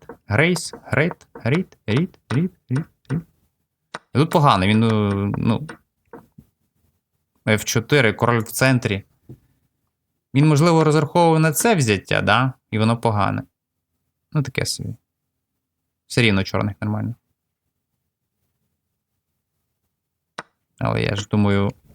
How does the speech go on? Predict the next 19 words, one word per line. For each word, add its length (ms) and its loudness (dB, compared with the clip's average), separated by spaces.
тура, 420 2
о, 140 0
ферзь 300 0
на 240 2
Ж 280 0
вісім 340 2
стоїть 380 -4
якраз 320 -2
для 140 -2
того, 280 -2
щоб 280 -8
залізти 580 0
по 140 -4
цій 280 -2
лінії 420 0
Ж. 280 -4
По 100 0
лінії 300 4
G. 280 -2